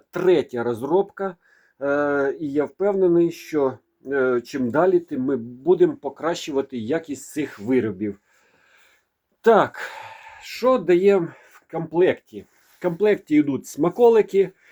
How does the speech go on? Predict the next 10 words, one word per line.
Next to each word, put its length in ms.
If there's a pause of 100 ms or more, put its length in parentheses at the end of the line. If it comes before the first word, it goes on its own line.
(240)
терміс, 560 (280)
термос, 440
щоб 240
наші 340
воїни 480
могли 400
трошки 600 (180)
підкріпитися. 1040 (600)
Тому 360 (100)
традиційно, 800